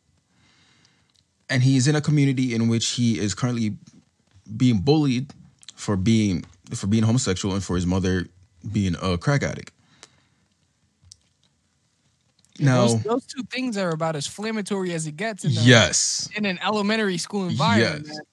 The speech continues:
Speaker 2: You're not gonna hear the end of it at the lunch table, ever.
Speaker 1: So the movie shows us Chiron's life in three different parts. Uh, part one being little, where Sh-, Chiron is a child at this age, and he's understanding that,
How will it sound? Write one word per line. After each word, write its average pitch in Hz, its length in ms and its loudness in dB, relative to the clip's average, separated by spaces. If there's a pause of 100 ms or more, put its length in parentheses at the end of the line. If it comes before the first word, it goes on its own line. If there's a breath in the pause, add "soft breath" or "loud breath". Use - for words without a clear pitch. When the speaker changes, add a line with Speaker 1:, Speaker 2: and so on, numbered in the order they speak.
(240)
Speaker 2:
You're 220 160 -6
not 208 140 -4
gonna 175 160 -2
hear 170 140 -2
the 156 160 -6
end 240 160 -4
of 185 140 -6
it 170 60 -6
at 156 100 -10
the 143 80 -16
lunch 196 320 -8
table, 151 320 -12 (260)
ever. 170 300 -10 (500)
Speaker 1:
So 147 160 0
the 139 80 4
movie 170 320 0
shows 160 240 0
us 143 180 -2 (240)
Chiron's 123 460 2
life 110 260 -2
in 95 300 -2
three 131 220 -2
different 113 320 -4
parts. - 420 -10 (140)
Uh, 92 140 -4
part 98 260 -2
one 117 260 0
being 110 260 0
little, 135 360 2
where 110 260 0
Sh-, - 260 -6
Chiron 104 520 0
is 90 400 -4 (120)
a - 60 -12
child 104 320 0
at 101 60 -2
this 110 120 -4
age, 127 240 -2
and 87 160 -2
he's 95 360 0
understanding 98 540 -2
that, 78 200 -4